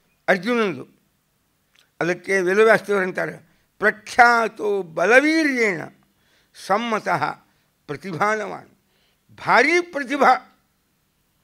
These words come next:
ಎಲ್ಲರಿಗೂ ಸಮ್ಮತ, ವರ್ಚಸ್ವಿ ತೇಜಸಾ ಯುಕ್ತಃ.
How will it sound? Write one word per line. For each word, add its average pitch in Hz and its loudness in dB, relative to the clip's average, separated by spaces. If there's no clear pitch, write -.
ಎಲ್ಲರಿಗೂ 196 -2
ಸಮ್ಮತ, 202 -6
ವರ್ಚಸ್ವಿ 175 -4
ತೇಜಸಾ 185 -2
ಯುಕ್ತಃ. - -12